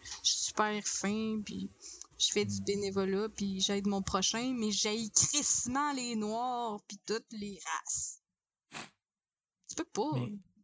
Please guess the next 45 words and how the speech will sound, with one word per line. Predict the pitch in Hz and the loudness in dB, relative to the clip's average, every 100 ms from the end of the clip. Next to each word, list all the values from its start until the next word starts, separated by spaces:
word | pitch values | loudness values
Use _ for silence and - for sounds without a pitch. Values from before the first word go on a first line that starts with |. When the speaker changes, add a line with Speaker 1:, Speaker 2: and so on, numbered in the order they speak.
| - | -2
Speaker 2:
non, | 139 190 | 0 0
c'est | 156 | -2
clair, | 135 165 120 120 | -2 -2 -2 -2
mais | |
c'est | 120 135 | -2 -2
ça, | 190 | -4
tu | 165 175 | -2 -4
sais. | - _ - _ _ _ - 127 | -4 _ -20 _ _ _ -6 -4
Parce | 135 | 0
que | 151 | 0
moi, | 165 208 | 0 2
moi, | 143 175 | 2 0
ce | 220 - | -2 -2
qui | 160 | 0
me, | 135 117 113 113 | 0 0 0 -2
j'étais | 110 - | 0 0
parti | 131 139 - | 0 0 -4
sur | - 123 | -4 0
une | 120 117 117 | 0 2 0
chire | 107 - 147 143 | -2 -2 0 0
de | 123 | 2
réflexion, | 107 117 - 127 - - 127 123 123 113 | 2 2 2 0 0 0 2 2 0 -2
euh, | 104 104 104 | -2 -2 0
dans | 104 | 2
ma | 107 107 | 2 2
bulle, | 107 117 123 113 | 2 2 2 0
à | 104 | 0
m'amener | 107 107 131 | 0 0 0
par | 113 | 0
rapport | 104 117 | 0 0
à | 104 | -2
ça, | 143 | -4
parce | - | -4
que | 123 | -2
je | 113 | -2
me | 110 | -2
disais, | 110 135 160 - - - _ _ _ _ _ _ _ - | 0 -2 -2 -10 -20 -20 _ _ _ _ _ _ _ -4
<clears throat> | 143 127 98 - _ _ _ _ _ _ - | 0 0 -2 -16 _ _ _ _ _ _ 0
comment | 127 143 | 0 2
tu | - | 0
fais | 190 | 0
pour | 151 | 2
avoir | 110 120 123 | 2 2 2
un | 110 | 2
argument | 110 107 117 120 131 | 2 2 2 2 0